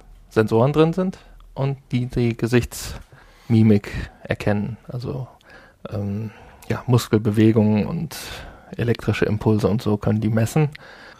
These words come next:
Ja, und das funktioniert auch schon ziemlich gut. Ich weiß nicht, irgendwie zweihundert irgendwas verschiedene Emotionen, nee,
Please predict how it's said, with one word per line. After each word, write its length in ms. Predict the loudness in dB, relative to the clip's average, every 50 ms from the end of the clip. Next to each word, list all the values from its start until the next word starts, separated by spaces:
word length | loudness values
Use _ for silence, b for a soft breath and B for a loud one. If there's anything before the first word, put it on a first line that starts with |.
| B B B _ _ 0
Ja, 140 | 2 4
und 220 | 6 6 4 4 2
das 160 | 0 0 0
funktioniert 420 | -2 -4 -2 0 0 0 0 0
auch 140 | -2 -4 -4
schon 180 | 0 0 0 2
ziemlich 320 | 2 0 0 0 0 -2
gut. 240 | -2 0 0 0 0 -2 B B B B B B B B B B -12 -10
Ich 100 | -6 -4
weiß 200 | -4 -4 -2 -4
nicht, 140 | -8 -6 -4
irgendwie 560 | -4 -2 0 0 0 0 2 0 0 -2 -4
zweihundert 720 | -6 -6 0 2 2 4 4 4 4 4 4 2 -2 -6 -2
irgendwas 720 | 0 0 0 2 2 2 2 2 -2 -10 -12 -8 -8 -8 -8 -8 -10 _ _
verschiedene 540 | -10 -6 -4 -2 0 0 2 4 4 4 4
Emotionen, 720 | 4 4 2 2 2 2 0 2 2 2 2 2 0 -2 -2 0
nee, 240 | 0 2 2 2